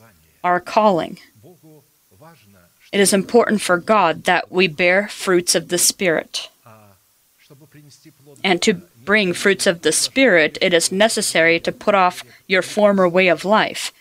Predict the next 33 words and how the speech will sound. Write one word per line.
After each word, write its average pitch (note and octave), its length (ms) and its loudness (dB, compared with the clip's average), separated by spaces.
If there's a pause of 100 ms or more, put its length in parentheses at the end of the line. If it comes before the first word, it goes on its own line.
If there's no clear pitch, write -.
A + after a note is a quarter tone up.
Not G3 200 2
just - 220 -6
put E3+ 180 0
off. F3 440 0 (380)
This G3 300 -4
is G3+ 160 -2
to G3 120 0
cast - 540 -2
off A3+ 220 2
the - 180 -2
old G3 220 2
man F#3+ 300 2
from F3 260 -2
yourself E3 540 2
with E3 160 0
his E3+ 200 -6
deeds. F#3+ 480 0 (400)
This G3 200 -2
is G#3 140 -4
the G3 80 -2
most G3 360 0
difficult A#3 760 2 (240)
work. F3 640 0 (1000)
And F#3+ 420 2
this F3+ 260 0
calling, F3 640 0 (600)
it G3 240 2 (120)
is F#3+ 380 0 (960)
linked G#3 540 0 (100)
also F#3+ 640 4 (680)
not G3 320 0
just - 320 -2
to E3+ 380 0